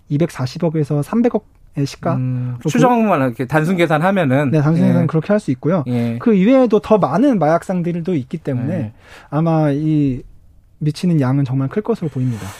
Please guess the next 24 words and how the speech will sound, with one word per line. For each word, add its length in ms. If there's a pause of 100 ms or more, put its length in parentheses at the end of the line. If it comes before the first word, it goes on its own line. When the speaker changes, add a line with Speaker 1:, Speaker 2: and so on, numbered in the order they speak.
(160)
Speaker 2:
경찰이 520
수사를 600
어느 240
정도까지 460
하고 160
있습니까? 280
이게 100
텔레그램, 440
이게 240 (360)
기자가 380
알 120
정도면 360
경찰들도 680
이 100
텔레그램 360
마약방 360
같은 260
것들의 440
심각성을 480
알고 220
있을 180
거 120
아닙니까? 320
그죠? 180